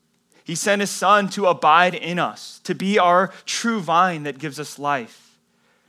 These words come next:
Jesus, the vine, offers us life with God and life with one another. And verse nine tells us how Jesus has done this.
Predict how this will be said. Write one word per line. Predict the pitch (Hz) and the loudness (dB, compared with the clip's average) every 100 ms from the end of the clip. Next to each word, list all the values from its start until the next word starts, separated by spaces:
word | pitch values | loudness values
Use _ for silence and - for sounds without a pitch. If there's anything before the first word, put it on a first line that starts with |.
| _ _ | _ _
Jesus, | - 175 180 185 190 | -6 -4 -2 -4 -6
the | 165 | -6
vine, | 147 151 160 | -2 0 0
offers | 131 147 156 151 135 | 0 2 0 -4 -10
us | 123 - - | -12 -12 -6
life | 127 139 151 | -6 -6 -10
with | 143 | -12
God | 131 127 127 127 | -6 -4 -4 -6
and | 127 131 139 131 | -12 -12 -10 -10
life | 113 113 113 - | -10 -10 -10 -14
with | 117 110 | -20 -20
one | 107 104 | -20 -18
another. | 98 92 85 _ _ _ - - | -16 -18 -20 _ _ _ -16 -4
And | 170 | -2
verse | 170 196 156 | 2 0 0
nine | 151 170 180 170 | 0 4 4 2
tells | 156 - 214 165 | -2 -2 -2 -2
us | 135 - - _ - | -6 -10 -20 _ -2
how | 185 185 202 | 4 4 4
Jesus | 160 180 165 165 - | -2 -6 -8 -10 -14
has | 151 | -10
done | - 135 110 | -6 -4 -6
this. | 92 - - | -14 -20 -20